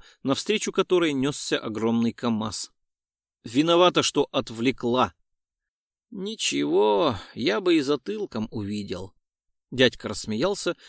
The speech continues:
и мне почему-то стало хорошо и уютно в этот тёплый августовский вечер в присутствии простого нормального человека. Если б только не работа и долг, как я их понимаю,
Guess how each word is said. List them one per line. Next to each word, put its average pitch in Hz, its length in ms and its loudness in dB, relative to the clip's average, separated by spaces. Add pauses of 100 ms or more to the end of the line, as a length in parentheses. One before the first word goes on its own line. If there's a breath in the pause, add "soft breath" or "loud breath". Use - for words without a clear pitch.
(100)
и 175 80 -2
мне 226 160 2
почему-то 190 420 -2
стало 135 300 0
хорошо 120 420 -2
и 120 160 -4
уютно 170 500 -2 (280 soft breath)
в 208 80 -2
этот 220 340 2
тёплый 135 460 0 (120)
августовский 110 680 -4
вечер 185 340 0 (220 soft breath)
в - 80 -20
присутствии 196 640 0
простого 185 560 2
нормального 107 760 -2 (200)
человека. 101 720 -2 (840)
Если 185 600 2
б - 240 -6
только 160 400 2
не 135 160 0
работа 123 500 0
и 107 220 -6
долг, 117 500 -2 (320 loud breath)
как 120 240 -2
я 123 160 2
их - 400 -6
понимаю, 110 580 -2